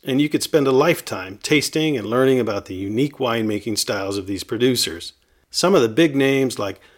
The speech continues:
Felsina, Castello di Ama, Barone Ricasoli, and Rufino, they all win high scores from Antonio Galloni and Gambro Rosso Tre Bicchieri Awards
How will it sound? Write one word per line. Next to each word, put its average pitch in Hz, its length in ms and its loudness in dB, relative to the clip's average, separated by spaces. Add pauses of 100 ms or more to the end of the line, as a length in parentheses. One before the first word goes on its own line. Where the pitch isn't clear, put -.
(140)
Felsina, 139 880 2 (320)
Castello 143 420 2
di 113 160 -2
Ama, 123 460 0 (440)
Barone 127 540 2
Ricasoli, 135 760 2
and 113 120 -2
Rufino, 117 680 2
they 151 180 0
all 190 240 4
win 147 220 2
high 151 220 0
scores 123 540 2
from 110 480 -6
Antonio 120 460 -4
Galloni 139 680 4
and 101 220 -6
Gambro 117 300 -2
Rosso 117 520 2
Tre 135 320 0
Bicchieri 113 480 -2
Awards 107 400 -4